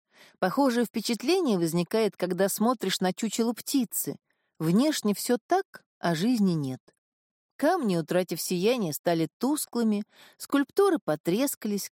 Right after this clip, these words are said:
картины поблекли. Мерзость запустения, как говорится. В воздухе витал запах заброшенного жилья. Мне, Марин, кажется, тоже было здесь не по себе. Зато Никита громко восторгался.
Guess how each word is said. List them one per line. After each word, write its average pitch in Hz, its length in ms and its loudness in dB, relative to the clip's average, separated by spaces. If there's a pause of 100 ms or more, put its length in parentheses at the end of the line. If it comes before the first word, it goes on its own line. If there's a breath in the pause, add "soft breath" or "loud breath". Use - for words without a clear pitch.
(100)
картины 269 560 0
поблекли. 151 680 -2 (520)
Мерзость 240 580 2
запустения, 233 880 -2
как 165 220 -2
говорится. 156 800 -2 (380)
В 180 100 2
воздухе 185 580 0
витал 170 340 0
запах 165 380 -2
заброшенного 165 680 0
жилья. 160 480 -4 (540)
Мне, 208 520 2 (160)
Марин, 185 460 2
кажется, 165 520 0
тоже 320 320 2
было 240 300 2
здесь 202 280 -2
не 220 80 2
по 208 140 -4
себе. 202 480 -4 (340)
Зато 202 320 2
Никита 277 520 0
громко 196 420 2
восторгался. 160 960 -2